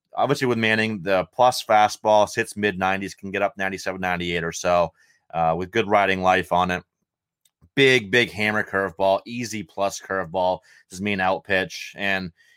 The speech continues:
you know, with him, what made him go from, you know, a very good pitching prospect with upside to one of the most elite pitching prospects in the game was the, you know, improved fastball command that he showed in twenty nineteen,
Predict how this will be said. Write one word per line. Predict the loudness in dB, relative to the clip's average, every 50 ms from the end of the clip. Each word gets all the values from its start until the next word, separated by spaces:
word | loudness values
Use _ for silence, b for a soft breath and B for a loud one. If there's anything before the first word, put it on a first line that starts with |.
| b -8
you | -4
know, | 0
with | 0 0 2 2
him, | 2 2 2 2 2 0 -2 -2 -4
what | -6 -8 -8 -6
made | -4 -2 -2 0
him | 0 2
go | 2 0 0
from, | 0 -2 -2 -2 -2 -4
you | -2 0
know, | 2 4 4
a | 2 2
very | 2 4 4 4 4 2
good | 2 2 4 4 6 6 6 4 2 0 -4
pitching | -8 -6 -6 -6 -2
prospect | 2 2 2 2 0 -6 -8
with | -4 2
upside | 2 2 2 2 2 2 4 4 6 4 2 0 b b b b b b _
to | -4 -2
one | 0 0
of | 0
the | -2 -2
most | -2 -4 -4 -6 -6
elite | -6 -6 -6 -8 -8
pitching | -12 -12 -12 -12 -6
prospects | -2 -2 -2 -2 -4 -10 -10 -6
in | -2 0
the | 0 2
game | 2 2 2 2 2 2 2
was | 0 0 0 0
the, | 0 0 0 0 -2 b b b b b b
you | -6 -4
know, | -4 -4 -4
improved | -4 -8 -8 -6 -2 0 0 0 0 -2 0 2
fastball | 4 4 4 2 2 2 4 4 4 2
command | 0 -6 -4 -2 0 0 2 2 2 0 0 -2
that | -6
he | -6 -8 -10
showed | -10 -8 -4 -2 0 0 0 -2
in | -4 -6
twenty | -8 -8 -8 -6
nineteen, | -6 -6 -8 -8 -10 -6 -4 -2 -2 -2 -2 -4 -6